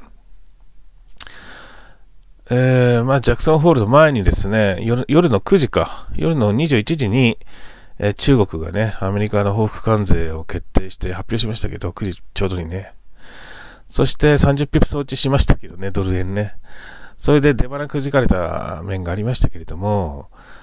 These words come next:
えー、そっからね、また、あのー、ズンズンって百ピップスぐらい落ちましたね、昨日はね。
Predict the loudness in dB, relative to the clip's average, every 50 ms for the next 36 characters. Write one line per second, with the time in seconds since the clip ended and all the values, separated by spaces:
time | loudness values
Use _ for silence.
0 | -20 -20 -20 -18 -10 -4 0 2 2 4 4 4 4 2 2 0 -2 -2 -2 -2
1 | 0 2 4 4 4 4 6 6 6 6 6 4 0 -2 -2 -2 0 4 4 4
2 | 4 4 2 -2 -2 -2 -2 0 0 0 0 0 0 0 -2 -4 -6 -6 -8 -8
3 | -10 -10 -12 -12 -4 0 0 2 2 0 0 0 0 0 0 0 2 4 4 4
4 | 4 2 0 2 4 4 4 4 2 -2 -4 -4 -4 -4 -6 -8 -8 -8 -8 -6
5 | -4 -6 -4 -4 -8 -10 -10 -12 -12 -12 -12 -12 -12 -12 -12 -14 -16